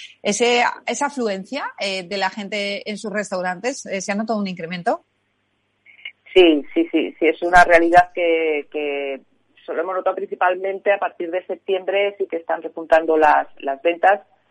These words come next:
Speaker 2: Nosotros ya nos empezamos a comparar con el dos mil diecinueve y la verdad que nos están dando unos, eh, incrementos importantes, ¿no? Ya estamos, mm, casi, casi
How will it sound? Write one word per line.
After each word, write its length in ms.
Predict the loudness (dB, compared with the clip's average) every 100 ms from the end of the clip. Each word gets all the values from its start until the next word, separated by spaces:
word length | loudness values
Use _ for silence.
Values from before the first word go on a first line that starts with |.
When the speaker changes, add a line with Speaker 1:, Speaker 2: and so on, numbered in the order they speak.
| _ -14
Speaker 2:
Nosotros 320 | -8 -2 0
ya 80 | 0
nos 120 | 0
empezamos 400 | -8 -2 -2 0
a 60 | -2
comparar 640 | -2 2 6 8 6 4
con 160 | -6
el 160 | -6 -6
dos 160 | -8 -8
mil 160 | -6
diecinueve 600 | -6 -6 -4 -2 0 -2
y 40 | 0
la 120 | 0
verdad 200 | 0 -4
que 80 | -6
nos 120 | -14
están 280 | -6 -2 0
dando 260 | 2 2
unos, 400 | 0 0 -2 -6 _ _ _ _ _ _
eh, 1120 | 4 6 6 6 6 6 4 2 0 -4 -6 -10 -8
incrementos 680 | 2 2 2 4 4 4
importantes, 680 | -4 0 0 4 2 2 -6
¿no? 160 | -6 -4
Ya 180 | 0 2 4 4 2
estamos, 320 | -4 -4 -4
mm, 480 | -6 -12 -10 -10 -12 -18 _ _
casi, 400 | 4 4 -4 2
casi 500 | 2 2 -2 -6